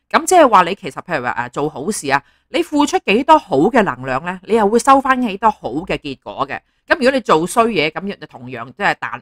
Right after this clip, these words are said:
反彈返啲衰嘢啦。噉喺，誒，吠陀占星學裏面呢，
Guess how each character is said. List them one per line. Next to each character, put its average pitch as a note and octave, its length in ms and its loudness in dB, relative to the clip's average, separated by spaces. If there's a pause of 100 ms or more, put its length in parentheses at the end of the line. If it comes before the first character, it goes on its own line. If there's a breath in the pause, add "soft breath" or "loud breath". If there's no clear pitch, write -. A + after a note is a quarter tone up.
反 D#3 240 -2
彈 C#3+ 220 0
返 G3 160 -2
啲 G3+ 80 -2
衰 F#3+ 200 0
嘢 C3+ 240 -4
啦。 D3 220 -4 (300)
噉 C4 100 -14
喺， D#4 280 -8
誒， D3+ 480 -10
吠 A3 160 2
陀 C#3+ 200 -4
占 C#4+ 240 -8
星 C#4+ 200 -6
學 A3+ 180 -2
裏 D3 120 -4
面 C#3+ 160 -14
呢， E3+ 140 -8